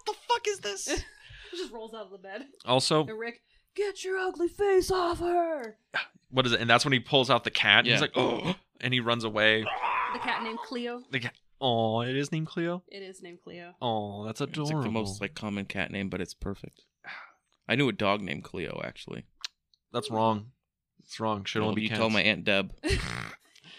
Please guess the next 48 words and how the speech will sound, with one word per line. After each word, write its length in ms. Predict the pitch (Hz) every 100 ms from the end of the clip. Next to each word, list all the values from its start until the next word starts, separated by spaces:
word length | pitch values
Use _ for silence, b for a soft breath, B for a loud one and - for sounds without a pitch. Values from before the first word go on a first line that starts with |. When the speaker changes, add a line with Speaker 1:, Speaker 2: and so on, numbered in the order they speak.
| B B
Speaker 2:
Yeah, 160 | 240 220
Speaker 1:
I'll 80 | 131
Speaker 2:
you 60 |
Speaker 1:
let 100 | 123
her 60 | 120
Speaker 2:
tell 160 | - -
Speaker 1:
know. 40 |
Speaker 2:
Aunt 120 | -
Deb 240 | 208 214 240
that? 220 | 285 311 _ _ _ _ - - _ _ _
Speaker 1:
I'll, 180 | 117 123 -
I'll 160 | 147
let 120 | 139 139
her 100 | 135
know, 120 | 143
Speaker 3:
She 80 | 147
lives 160 | 165
on 100 | 151
the 40 | 127
Speaker 1:
goddamn 40 |
it. 20 |
Speaker 3:
East 120 | 131 -
Coast. 380 | 131 104 - - - -
She'll 160 | 151
fuck 260 | - 151 -
you 80 | 110
up. 220 | 120 - -
Speaker 1:
<laughs> 80 |
Oh, 140 | 117 113
that's, 360 | 120 - - - -
that's 180 | 110 -
far. 420 | 117 113 110 -
That's 160 | 135 -
far 260 | 151 104
as 100 | 101
hell. 320 | 113 117 110 - B B B B B B B
So, 380 | - - 127 107 _ _ _ _ _ 147
right, 380 | 131 170 208 -
right 220 | 143 185 233
after 500 | 220 - 208 196 160 135 127 131 -
that 300 | 139 147 -
moment, 380 | 139 139 139 117
that's 220 | 131 139
when 120 | 160
they 120 | 147 135
go 460 | 139 139 135 131 127
meet, 440 | 123 127 127 -
like, 280 | 123 117